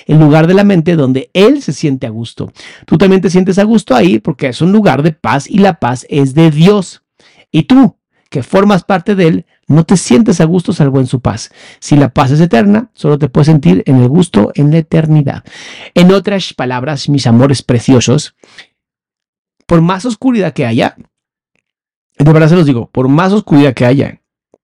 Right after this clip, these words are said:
un cerillo puede acabar con todo. Solo un cerillo.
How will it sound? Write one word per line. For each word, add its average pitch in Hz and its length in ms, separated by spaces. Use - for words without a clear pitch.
un 175 140
cerillo 170 420
puede 156 220
acabar 123 280
con 120 140
todo. - 320
Solo 240 200
un 233 80
cerillo. 101 340